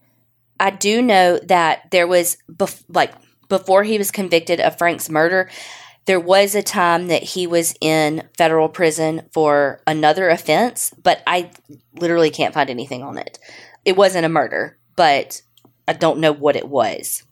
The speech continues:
He's also quoted t-, when he's talking about Frank Boone,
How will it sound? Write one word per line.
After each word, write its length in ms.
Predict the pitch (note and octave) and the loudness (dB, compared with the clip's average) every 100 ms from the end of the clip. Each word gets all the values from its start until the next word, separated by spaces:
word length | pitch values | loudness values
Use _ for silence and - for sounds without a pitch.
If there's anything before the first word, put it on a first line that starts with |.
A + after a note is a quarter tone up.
| _ _ _ - - - - _ | _ _ _ -20 -20 -20 -20 _
He's 160 | G#3 F#3 | -2 2
also 280 | F#3+ A3 | 2 2
quoted 520 | - F3+ E3 D#3 D#3 - | 2 2 6 4 2 -6
t-, 80 | - | -2
when 140 | F3+ | 0
he's 180 | E3+ D#3 | 0 -2
talking 480 | - D#3+ E3+ F#3 F#3+ | 0 0 0 -2 -4
about 680 | F3+ F3 F3 F3 - - - _ _ _ _ | 0 2 4 2 0 -6 -16 _ _ _ _
Frank 320 | - F#3 - | -2 0 -2
Boone, 360 | F#3+ G3 G3 | -2 0 -2